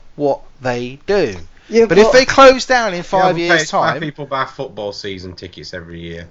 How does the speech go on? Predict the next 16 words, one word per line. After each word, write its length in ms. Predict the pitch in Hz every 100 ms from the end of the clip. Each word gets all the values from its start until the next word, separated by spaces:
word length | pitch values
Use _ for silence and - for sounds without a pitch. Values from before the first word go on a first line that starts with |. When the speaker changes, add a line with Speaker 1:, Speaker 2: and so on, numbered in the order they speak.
| _
Speaker 1:
Well, 320 | 131 156 151
kinda. 380 | 135 - 120 113 - - -
But 160 | 165
if 160 | 214 -
I, 100 | 226
if 100 | 208
they 120 | 233
close 300 | 226 226 196
down 240 | 202 180 156
in 80 |
five 340 | 139 151 147 135
years' 280 | 135 135 123
time, 420 | 139 104 73 120 _ -
it's 240 | 147 -
like, 280 | 143 135 - _ _ _ _ _ _ _ _ _ -
okay, 340 | 131 - 98